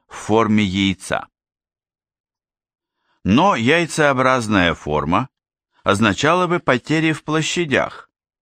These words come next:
что инвестора никак не устраивало. Поэтому замысел сначала подкорректировали снизу, потом подправили сверху. В отрихтованном виде он уже настолько не вдохновлял создателей,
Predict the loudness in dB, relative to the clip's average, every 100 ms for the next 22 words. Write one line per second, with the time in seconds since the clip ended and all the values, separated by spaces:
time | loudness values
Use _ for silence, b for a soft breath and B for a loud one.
0 | _ _ -8 0 2 4 2 0 0 0
1 | 2 2 0 0 0 0 0 -2 -4 -2
2 | -2 -4 -10 -14 _ _ _ _ _ B
3 | B B 0 0 0 0 0 -4 -2 0
4 | 2 -2 -2 -4 -2 -4 -2 0 0 0
5 | -2 _ _ -2 -2 0 0 0 -2 -2
6 | 0 2 2 0 -2 -2 0 2 0 -4
7 | -12 _ _ _ _ _ _ _ -2 -2
8 | 0 0 0 -2 -2 0 0 0 -2 -4
9 | -4 -4 -4 -8 -14 -16 _ _ _ _
10 | _ _ B -2 0 0 -2 0 0 0
11 | 0 -2 -2 -2 -2 0 0 0 0 0
12 | 0 -2 -2 -2 -2 -4 -2 -2 -2 -2
13 | -2 0 0 2 0 0 -4 -4 -2 -2
14 | 0 -2 -2